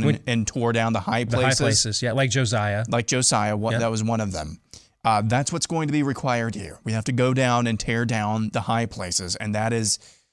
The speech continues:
Speaker 1: that's rare when that happens in a culture, but that's what has to be done, and it's difficult to.
Speaker 2: Great, great analogy there. Uh, good analysis by all three of you.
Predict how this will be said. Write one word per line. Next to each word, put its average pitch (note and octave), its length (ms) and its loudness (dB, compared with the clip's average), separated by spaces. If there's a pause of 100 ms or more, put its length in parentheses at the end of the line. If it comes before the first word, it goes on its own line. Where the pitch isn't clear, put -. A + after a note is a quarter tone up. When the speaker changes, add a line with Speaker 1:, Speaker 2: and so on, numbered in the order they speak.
(100)
Speaker 1:
that's B2+ 160 0
rare C#3+ 420 4
when A#2+ 140 2
that A2+ 140 2
happens B2+ 360 0
in A2+ 60 0
a A#2 60 0
culture, G#2+ 520 -2 (300)
but A2 140 -4
that's G#2+ 240 0
what A#2 100 -4
has - 320 -4
to - 80 -6
be G#2 140 -6
done, D#2 260 -8 (100)
and A2 120 -8
it's - 160 -2
difficult G#2+ 560 -4
to. C2+ 220 -12 (240)
Speaker 2:
Great, C3 260 0 (160)
great B2+ 160 0
analogy A2+ 420 0
there. F2 260 -6 (360)
Uh, G#2 180 -2
good B2 200 0
analysis C#3+ 420 0
by C3 120 0
all B2+ 120 2
three C#3 220 -2
of B2 60 -4
you. E2+ 120 -8